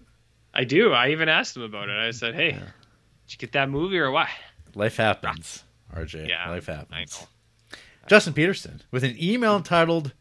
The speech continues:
Speaker 2: "Troll School." What's, what's going on here?
Speaker 1: Troll School.
Speaker 2: "Hey, Jared and R J.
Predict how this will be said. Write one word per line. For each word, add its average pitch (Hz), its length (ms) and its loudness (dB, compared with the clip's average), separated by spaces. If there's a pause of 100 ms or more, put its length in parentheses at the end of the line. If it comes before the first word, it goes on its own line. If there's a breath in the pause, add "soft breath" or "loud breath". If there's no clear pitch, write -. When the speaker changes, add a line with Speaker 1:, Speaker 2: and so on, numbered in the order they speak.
(360 soft breath)
Speaker 2:
"Troll 139 760 2
School." 98 800 -6 (760 loud breath)
What's, - 360 -20
what's - 140 -20
going 110 300 -8
on 143 200 -4
here? 92 240 -8 (480 loud breath)
Speaker 1:
Troll 113 260 -12
School. 87 320 -12
Speaker 2:
"Hey, 127 180 2
Jared 101 260 -4
and 90 60 -6
R 92 80 -6
J. 98 180 -10